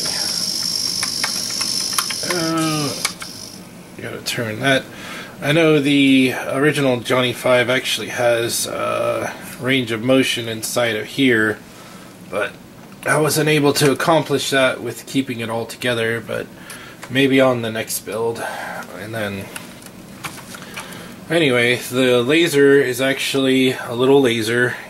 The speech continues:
inside of it. Oh, battery's died. Oh. And I don't know how well you can see it, but I'm trying to,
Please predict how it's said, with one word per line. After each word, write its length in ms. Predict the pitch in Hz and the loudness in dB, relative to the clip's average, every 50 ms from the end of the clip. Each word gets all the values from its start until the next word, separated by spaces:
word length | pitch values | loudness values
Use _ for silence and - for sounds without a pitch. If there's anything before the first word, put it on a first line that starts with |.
| - - | -18 -18
inside 500 | - 113 123 120 - - 120 120 117 110 | -16 -14 -10 -8 -6 -4 -2 -2 -2 -2
of 100 | 104 98 | -4 -4
it. 160 | 101 110 113 - - - - - - - - - - - - - - - - - - - | -4 -6 -6 -6 -12 -16 -14 -14 -14 -14 -16 -20 -18 -18 -18 -18 -20 -20 -20 -14 -6 -2
Oh, 320 | 143 156 143 135 - - - - - - - - - - | 0 2 2 2 0 -2 -6 -12 -14 -16 -16 -14 -10 -8
battery's 420 | - 147 135 120 113 107 101 - | -6 -4 -2 -2 -2 -4 -4 -4
died. 340 | - 107 104 104 104 98 - - - - - - - - - - - - - - - - - - - - - - - - - - - - - - - - - - - | -4 -2 0 0 0 -2 -4 -8 -12 -16 -16 -16 -16 -16 -18 -18 -18 -18 -18 -18 -18 -18 -18 -18 -18 -18 -18 -18 -12 -6 -4 0 0 0 0 0 -2 -6 -8 -10 -8
Oh. 140 | - 123 - - - - - - - - - - - - - - - - - | -8 -8 -8 -10 -14 -14 -14 -14 -14 -14 -18 -20 -20 -18 -18 -18 -14 -6 -4
And 320 | 160 156 147 143 147 151 | -2 -2 -2 -2 -2 -2
I 60 | 151 | -2
don't 240 | 156 175 175 - - | 0 0 -2 -2 -2
know 320 | 170 180 180 180 180 180 | 2 4 6 6 6 6
how 200 | 170 160 165 165 | 4 4 4 4
well 220 | 165 175 175 175 175 | 4 4 4 2 2
you 140 | 175 170 151 | 0 -2 -4
can 160 | - 151 143 | -6 -6 -4
see 320 | - - - 165 170 147 | -2 -2 0 0 2 2
it, 240 | 135 139 - - - | 2 2 2 -2 -4
but 120 | - 127 | -6 -6
I'm 120 | 107 - 104 | -4 -4 -2
trying 440 | - - 185 170 160 151 147 139 123 | 0 2 2 4 4 2 0 -2 -4
to, 280 | 123 120 113 120 - | -4 -4 -4 -4 -4